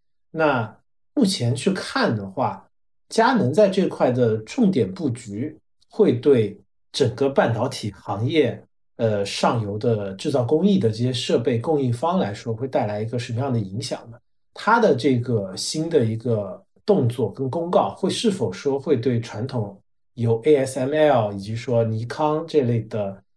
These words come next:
光刻供应商去主导的整个市场，会带来一些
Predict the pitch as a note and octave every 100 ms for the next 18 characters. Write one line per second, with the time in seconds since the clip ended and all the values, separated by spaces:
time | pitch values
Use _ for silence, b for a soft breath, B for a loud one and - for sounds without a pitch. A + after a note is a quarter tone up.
0 | _ - D#3+ F#3 - B2+ D#3 C3+ A#2+ -
1 | D3+ D3+ C3 A2+ A#2+ C3 - C#3+ G2 A2+
2 | - G3 - - - _ _ _ _ -
3 | B2 D#3 G#2+ G2+ A2 A#2 - A#2 A#2